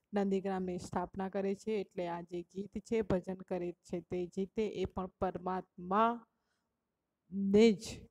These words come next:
કઈ રીતે પામી શકાય? સૌથી મોટો પ્રશ્ન. ભગવાનને, ઈશ્વરને, અલ્લાહને પ્રસન્ન, ખુશ કઈ રીતે કરી શકાય, એને કઈ રીતે મેળવી શકાય?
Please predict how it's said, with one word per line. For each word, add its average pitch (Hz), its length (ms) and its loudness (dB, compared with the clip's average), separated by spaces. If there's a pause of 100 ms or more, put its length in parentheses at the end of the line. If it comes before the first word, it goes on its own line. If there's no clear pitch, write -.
(140)
કઈ 247 380 6
રીતે 214 400 4
પામી 190 560 2
શકાય? 180 840 2 (880)
સૌથી 233 240 2
મોટો 196 280 0
પ્રશ્ન. 180 480 -2 (1300)
ભગવાનને, 196 880 2
ઈશ્વરને, 202 640 6
અલ્લાહને 202 680 0 (100)
પ્રસન્ન, 202 400 -4 (440)
ખુશ 208 360 0
કઈ 180 180 -2
રીતે 180 300 -4
કરી 208 240 0
શકાય, 214 420 -8
એને 185 260 -10 (100)
કઈ 180 200 -6
રીતે 180 380 -2
મેળવી 208 540 -6
શકાય? 185 720 0